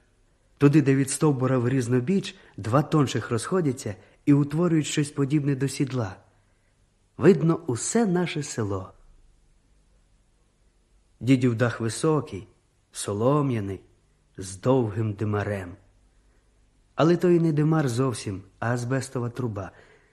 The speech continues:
Вони з батьком виміняли її у якогось заїжджого шофера. То коли дідо дах перекривали, ледве видвигали її на горище, приліпилися як так до кагли,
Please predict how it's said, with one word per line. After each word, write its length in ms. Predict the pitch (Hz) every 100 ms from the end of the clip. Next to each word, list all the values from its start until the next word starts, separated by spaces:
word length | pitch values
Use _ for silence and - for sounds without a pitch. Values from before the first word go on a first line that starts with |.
| _ _
Вони 220 | - 143 165
з 60 |
батьком 400 | 131 165 - 131
виміняли 540 | 123 170 156 147 135 139
її 320 | 127 131 160
у 140 | 135
якогось 580 | 123 127 151 143 139 - -
заїжджого 680 | 110 120 123 139 120 127 120
шофера. 540 | - 123 - 95 82 - _ _ _ _ _ _ _ _ _ _ _
То 120 | - 110
коли 220 | 131 135
дідо 280 | 120 131 127
дах 280 | 127 120
перекривали, 720 | - 113 107 120 113 156 165 156 - - -
ледве 440 | 113 131 123 135
видвигали 640 | 127 147 131 117 110 107 110
її 160 | 107
на 100 | 104
горище, 520 | 101 107 101 98 - - - -
приліпилися 760 | - 110 104 98 170 165 147 -
як 120 | 143
так 240 | - 139
до 140 | 120 123
кагли, 460 | 127 110 120 131